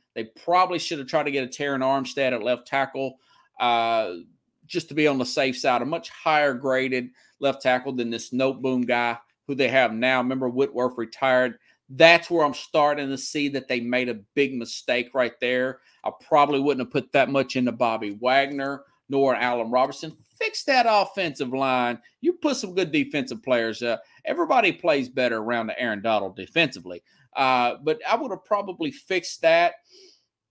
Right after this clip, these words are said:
But hindsight's twenty twenty. Uh, I didn't have them going back. They have the hardest schedule in the league.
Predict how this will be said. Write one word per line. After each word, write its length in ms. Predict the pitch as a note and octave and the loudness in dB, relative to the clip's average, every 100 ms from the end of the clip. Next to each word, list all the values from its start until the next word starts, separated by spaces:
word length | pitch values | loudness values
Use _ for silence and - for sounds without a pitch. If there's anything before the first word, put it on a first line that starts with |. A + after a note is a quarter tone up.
| - - | -20 -10
But 300 | D3+ D#3 D3 - - | 2 2 2 -6 -8
hindsight's 600 | D#3 E3+ D#3+ E3+ D3 - | -2 0 2 2 0 -2
twenty 360 | - E3 D3+ | -4 -2 0
twenty. 680 | B2+ - E3+ F3 E3+ F3 E3+ _ _ _ - | -4 -4 0 2 2 -2 -8 _ _ _ -4
Uh, 540 | C3+ C3 C3 C3+ C3+ A2+ _ _ | 2 4 4 2 0 -4 _ _
I 100 | E3 | 4
didn't 200 | F#3 E3+ | 4 2
have 240 | D#3+ E3+ F3 | 2 2 2
them 180 | E3 | -2
going 280 | D#3 D#3+ C#3+ | -2 -2 2
back. 400 | D3 D#3+ F3 C3 | 6 6 6 2
They 160 | B2+ C3+ | -2 -2
have 200 | D3 C3+ | -2 -6
the 60 | |
hardest 560 | B2 - E3+ D#3+ D#3 - | -8 0 2 2 -2 -10
schedule 420 | - D3+ D3 C3+ | -4 -4 -4 -6
in 80 | B2 | -6
the 80 | A2+ | -6
league. 480 | C3 E3 F3 E3+ | -4 -2 -2 -4